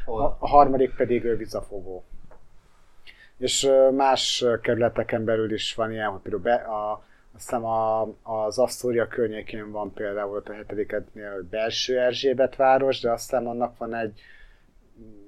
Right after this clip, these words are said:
Speaker 2: mit tudom én, egy, ö, másik, ö, annak a he-, adott kerületnek van egy másik része is. Úgyhogy
Speaker 1: Igen,
Speaker 2: van
Speaker 1: arra
Speaker 2: egy
Speaker 1: gyanakszom, hogy itt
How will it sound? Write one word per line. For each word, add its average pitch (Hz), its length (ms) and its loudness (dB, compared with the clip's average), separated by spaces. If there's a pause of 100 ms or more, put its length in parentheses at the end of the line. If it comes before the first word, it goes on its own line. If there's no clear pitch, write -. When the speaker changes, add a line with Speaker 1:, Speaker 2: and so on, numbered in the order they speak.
Speaker 2:
mit 120 240 -2
tudom 120 200 0
én, 113 180 -6
egy, 107 240 -4
ö, 110 300 -4
másik, 107 680 -4 (180)
ö, 110 300 -4
annak 120 320 2
a 113 40 0
he-, - 440 4
adott 120 300 8
kerületnek 117 580 12
van - 100 12
egy - 140 12
másik - 540 10
része - 380 2 (100)
is. - 320 12 (1120)
Úgyhogy - 200 2
Speaker 1:
Igen, 120 120 8
Speaker 2:
van 110 100 12
Speaker 1:
arra 117 100 12
Speaker 2:
egy 110 60 12
Speaker 1:
gyanakszom, 101 380 6
hogy 107 100 10
itt 104 80 8